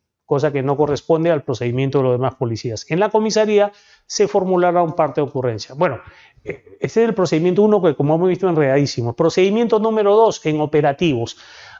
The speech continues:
Recuerden algo, los únicos oper-, que hacen operativos son asupiat, que son las unidades que planifican, organizan, dirigen, coordinan, ejecutan y controlan las operaciones de fiscalización,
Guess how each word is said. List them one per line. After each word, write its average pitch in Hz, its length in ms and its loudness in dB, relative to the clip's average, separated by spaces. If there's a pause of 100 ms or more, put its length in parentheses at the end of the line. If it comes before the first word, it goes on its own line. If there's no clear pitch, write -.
Recuerden 220 560 2
algo, 123 400 0
los 175 380 0
únicos 220 400 2
oper-, 170 380 -2
que 190 100 0
hacen 190 180 0
operativos 185 600 2
son 185 160 0
asupiat, 160 500 -2
que 160 160 0
son 190 160 0
las 190 160 0
unidades 175 320 0
que 147 120 0
planifican, 147 680 0
organizan, 139 580 -2
dirigen, 147 440 -2
coordinan, 147 500 0
ejecutan 151 480 0 (460)
y 302 160 4
controlan 214 580 2
las 175 160 0
operaciones 151 520 -2
de - 20 -4
fiscalización, 165 800 -2